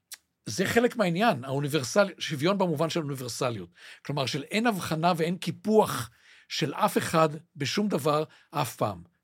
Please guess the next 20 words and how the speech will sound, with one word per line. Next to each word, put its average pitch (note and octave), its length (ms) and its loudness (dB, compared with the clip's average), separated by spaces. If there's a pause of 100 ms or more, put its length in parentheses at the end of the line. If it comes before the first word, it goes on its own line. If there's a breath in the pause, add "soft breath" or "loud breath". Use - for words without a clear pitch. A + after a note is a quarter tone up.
(100)
זה F3+ 180 -6
בעולם D3+ 340 0
האידיאלי C3 400 -2
הזה G#2 180 -12
שעליו A2 280 -12 (420 soft breath)
אנחנו A2+ 420 -10
מדברים. G#2+ 400 -14 (100)
אז A#2 280 -6 (380)
נחזור F#3 280 -4
לשאלה D3+ 240 -2
המקורית A#2+ 400 -8
שלך. - 180 -10 (1200 soft breath)
אמ, A#2 560 -4 (480)
כן, A#2 280 -2
ביסוד C3 480 -2
העולם C#3+ 1000 -2
הזה C#3+ 520 -4
מונח C3 800 -6 (420)
עיקרון B2+ 340 -6
השוויון, C3+ 640 -6